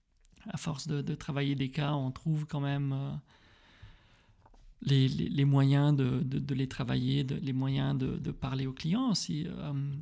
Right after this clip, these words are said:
et de, de, de parler de, de, de, de parler au, au, au tribunal, de parler à l-, à l'adversaire. Euh, et, euh, ce qui me, ce qui me convient beaucoup, c'est,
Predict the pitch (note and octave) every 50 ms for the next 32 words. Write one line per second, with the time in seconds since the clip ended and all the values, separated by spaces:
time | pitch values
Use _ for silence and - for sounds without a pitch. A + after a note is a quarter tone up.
0 | G3+ B3 A#3 D3 C3 C3+ - - - C#3 D3 C#3+ C#3 C#3 D3 C#3+ D3 D3 - -
1 | D3 D3 - _ _ - B3 B3 G#3+ F3 _ - D3 C3+ C3 C3+ C3+ D3 D3+ D3
2 | C#3+ - - - - - - - F#3+ F3+ E3 D3+ D3+ _ _ _ _ - _ _
3 | _ _ _ _ _ _ - _ - - G3+ G3 E3 D3+ - - - E3 D#3+ E3
4 | - E3 D3+ C3+ C3 D3 D3 C#3 C3+ - - - - D3+ - F3 - - - D#3+
5 | C#3 C#3+ D3+ D3+ D#3 E3 F3 F3 E3 D#3+ F3 F3+ E3+ D3+ C#3 - _ _ _ -
6 | - C#3 C#3 C#3 C#3+ C#3+ C#3+ C3+ C3+ C#3+ C#3 G3+ F3 C#3 C#3 C#3 C#3 C#3 C3+ -
7 | - E3 E3 F#3 G3 G3 F#3 - _ _ - - - - - - _ _ _ -
8 | - D3 D3 D3 D3 D3 D3 D3 - - _ - - _ _ _ _ - D3+ D3
9 | D#3 D#3 D#3+ D#3+ E3 - - - - D3+ C#3 C#3 C#3 C#3 C#3 C#3+ - - - E3
10 | D3 C3+ C3 - D#3 C3+ - D#3+ C#3 C3+ C#3 C#3 C#3 C#3+ C#3 C#3+ C#3 D3 C#3+ C3
11 | - - E3+ E3+ F3 F3+ E3+ - - - - - - - - - - - E3+ D#3
12 | D#3 D#3 D#3 D#3 -